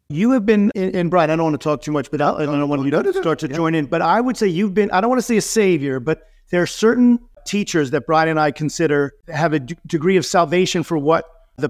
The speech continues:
Speaker 1: the platform that Next Level One-on-One has, because as you know, there was a time where, y-, you know, people were jumping on the bandwagon and, and using that horrible term that they use, pay to play.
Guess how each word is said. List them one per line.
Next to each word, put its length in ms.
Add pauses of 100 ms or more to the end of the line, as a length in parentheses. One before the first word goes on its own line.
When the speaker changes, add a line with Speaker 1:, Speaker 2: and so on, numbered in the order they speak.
Speaker 1:
the 100
platform 580
that 200
Next 300
Level 220
One-on-One 640 (360)
has, 320
because 240
as 180
you 80
know, 460 (280)
there 120
was 140
a 40
time 580
where, 400
y-, 180
you 140
know, 200
people 360
were 100
jumping 300
on 140
the 80
bandwagon 840
and, 280
and 160
using 340
that 200 (280)
horrible 400
term 320
that 140
they 80
use, 380
pay 300
to 80
play. 360